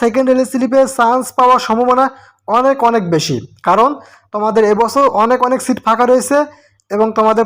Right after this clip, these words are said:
প্রাথমিক আবেদন কার্যক্রমেরও একটা সুযোগ দিয়েছে। এটা থেকে আমরা একদম স্পষ্ট বুঝতে পারি তোমাদের এবছর সেকেন্ড রিলিজ স্লিপে অনেক অনেক সিট ফাঁকা রয়েছে এবং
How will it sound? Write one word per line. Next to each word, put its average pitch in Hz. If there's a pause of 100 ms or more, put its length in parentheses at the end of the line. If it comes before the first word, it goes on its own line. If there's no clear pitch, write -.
প্রাথমিক 254
আবেদন 247
কার্যক্রমেরও 240
একটা 240
সুযোগ 226
দিয়েছে। 233 (540)
এটা 214
থেকে 254
আমরা 240 (100)
একদম 226 (100)
স্পষ্ট 240 (140)
বুঝতে 262
পারি 277
তোমাদের 247
এবছর 233
সেকেন্ড 233
রিলিজ 247
স্লিপে 240 (120)
অনেক 240
অনেক 254
সিট 254
ফাঁকা 240
রয়েছে 262 (120)
এবং 233